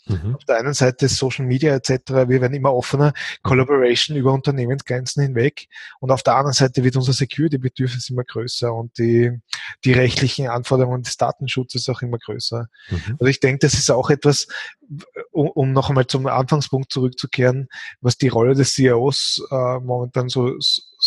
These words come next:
Speaker 2: so spannend und so zwiespältig auch macht, weil er eigentlich der Manager von Widersprüchen ist.
Speaker 1: Ja. Das ist tatsächlich so. Das fängt ja schon im Kleinen an.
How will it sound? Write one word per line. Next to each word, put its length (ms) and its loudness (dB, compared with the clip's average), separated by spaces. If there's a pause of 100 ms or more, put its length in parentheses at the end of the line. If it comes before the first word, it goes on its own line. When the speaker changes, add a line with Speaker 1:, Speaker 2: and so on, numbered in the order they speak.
(140)
Speaker 2:
so 160 -2
spannend 640 2
und 220 -6
so 120 -2
zwiespältig 640 -2
auch 140 -2
macht, 340 0 (380)
weil 220 4
er 160 6
eigentlich 300 2
der 100 -2
Manager 340 0
von 200 -2
Widersprüchen 580 0
ist. 380 -12 (200)
Speaker 1:
Ja. 320 -6 (1160)
Das 460 -2 (100)
ist 440 -4 (120)
tatsächlich 520 0
so. 180 2
Das 160 -2
fängt 180 0
ja 80 2
schon 140 -2
im 140 0
Kleinen 340 0
an. 240 0